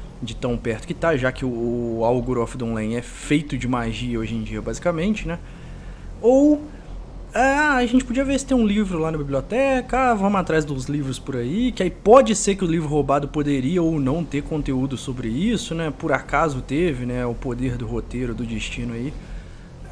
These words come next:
É meio, meio burro, né, cara? Sei lá. Não faz muito sentido isso aqui, não. O, o, o Algor of Dunlain deveria ter sido o primeiro passo a se perguntar por aqui,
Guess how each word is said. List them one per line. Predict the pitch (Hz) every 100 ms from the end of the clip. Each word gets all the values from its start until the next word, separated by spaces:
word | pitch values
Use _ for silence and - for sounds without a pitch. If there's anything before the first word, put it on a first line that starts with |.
| -
É |
meio, | 302 370 370
meio | 294 349
burro, | - 127 139 240 127
né, | 139 147
cara? | 143 117 110 110 - -
Sei | - 285
lá. | 131 104 120 - - - - - - - - -
Não |
faz | 254 262 233
muito | 233 226
sentido | 202 120 107 - 123 117
isso | 104
aqui, | 113 -
não. | 110 110 117 - - - - - - - - - -
O, | 135
o, | - 147 143 139 135 131 127 123 147
o | 185
Algor | 214 233
of | 220 185
Dunlain | 175 151
deveria | 208 247 240
ter | 233
sido | - 208
o |
primeiro | - 214 175 190 330
passo | - 139 139 - 127
a |
se | -
perguntar | 123 123 123 117 113 110
por | 107 117
aqui, | 107 - 104